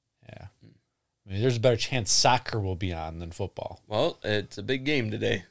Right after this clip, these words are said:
Speaker 1: <laughs>
Speaker 2: Big, big
Speaker 1: Big game.
Speaker 2: game.
Speaker 1: Big game.
Speaker 2: Big things. Big
Speaker 1: Couldn't
Speaker 2: plays.
Speaker 1: be a bigger game.
Speaker 2: <laughs> Dog, it's a beautiful game. <laughs>
Speaker 1: It's a beautiful game. And they're gonna,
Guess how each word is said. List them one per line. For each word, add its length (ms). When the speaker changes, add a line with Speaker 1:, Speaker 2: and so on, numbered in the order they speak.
Speaker 1:
<laughs> 260
Speaker 2:
Big, 0
big 240
Speaker 1:
Big 180
game. 320
Speaker 2:
game. 100
Speaker 1:
Big 180
game. 220
Speaker 2:
Big 200
things. 420
Big 180
Speaker 1:
Couldn't 160
Speaker 2:
plays. 160
Speaker 1:
be 140
a 100
bigger 420
game. 420
Speaker 2:
<laughs> 60
Dog, 540
it's 160
a 20
beautiful 340
game. 300
<laughs> 80
Speaker 1:
It's 380
a 40
beautiful 460
game. 300
And 160
they're 80
gonna, 320